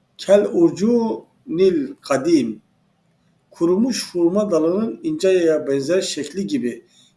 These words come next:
kelimesine bak. Ne kadar latif bir üslubu gösteriyor. Şöyle ki, kamerin bir menzili var ki Süreyya yıldızlarının dairesidir. Kameri hilal vaktinde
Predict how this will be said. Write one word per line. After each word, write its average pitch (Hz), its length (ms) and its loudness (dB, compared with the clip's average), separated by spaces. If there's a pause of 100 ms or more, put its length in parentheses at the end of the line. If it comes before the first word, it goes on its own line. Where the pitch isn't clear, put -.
kelimesine 185 760 0
bak. 131 240 0 (480)
Ne 196 160 0
kadar 202 560 4 (280)
latif 208 440 -4
bir - 300 -8
üslubu 170 760 -4
gösteriyor. 117 680 -6 (120)
Şöyle 226 420 -2
ki, 139 380 -4 (1800)
kamerin 220 640 0
bir 208 160 -2
menzili 180 500 0
var 208 240 -2
ki 226 340 -4
Süreyya 185 680 2
yıldızlarının 160 960 0
dairesidir. 123 760 -4 (1400)
Kameri 196 540 2
hilal 202 440 0
vaktinde 147 720 -4